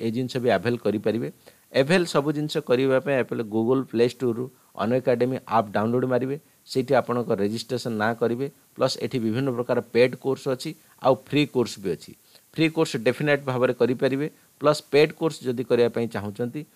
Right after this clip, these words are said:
ତାହେଲେ ଆପଣ ଗୋଟେ କାମ କରିବେ, ମହେନ୍ଦ୍ର ସାର ବୋଲି କୋଡ୍ ଯଦି ୟୁଜ୍ କରିବେ, ଆପଣଙ୍କ ଫ୍ଲାଟ୍ ସେଠି ଟେନ୍ ପରସେଣ୍ଟ ଡିସକାଉଣ୍ଟ ମିଳିଯିବ। ହଁ,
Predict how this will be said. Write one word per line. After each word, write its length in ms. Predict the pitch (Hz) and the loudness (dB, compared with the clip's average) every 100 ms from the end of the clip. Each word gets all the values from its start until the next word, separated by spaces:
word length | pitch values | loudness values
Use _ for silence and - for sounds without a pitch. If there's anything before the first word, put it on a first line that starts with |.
| _ - | _ 0
ତାହେଲେ 260 | 135 143 - | 2 2 0
ଆପଣ 240 | 117 139 139 | -2 0 0
ଗୋଟେ 180 | 131 123 | -2 0
କାମ 220 | 120 120 | 0 0
କରିବେ, 300 | 117 123 135 | -2 -2 -2
ମହେନ୍ଦ୍ର 480 | 110 107 135 147 143 | 0 0 2 0 0
ସାର 240 | 135 123 | 0 -2
ବୋଲି 220 | 120 120 - | -2 -6 -2
କୋଡ୍ 220 | 143 151 | 0 0
ଯଦି 260 | 131 123 117 | 2 0 2
ୟୁଜ୍ 180 | 104 - | -2 -2
କରିବେ, 320 | 110 120 139 - _ - | -2 -2 -4 -8 _ -6
ଆପଣଙ୍କ 360 | - 127 113 117 - | -2 -4 -2 -4 -2
ଫ୍ଲାଟ୍ 300 | 120 139 - | 4 4 2
ସେଠି 360 | - 104 131 143 _ _ | -6 -6 -8 -16 _ _
ଟେନ୍ 180 | 135 143 | 2 2
ପରସେଣ୍ଟ 420 | - 120 - 127 | 2 -2 0 -2
ଡିସକାଉଣ୍ଟ 420 | 113 104 113 113 110 | -2 -2 -2 -2 0
ମିଳିଯିବ। 340 | 92 85 82 80 | -2 -6 -10 -8
ହଁ, 240 | 117 147 | -2 -2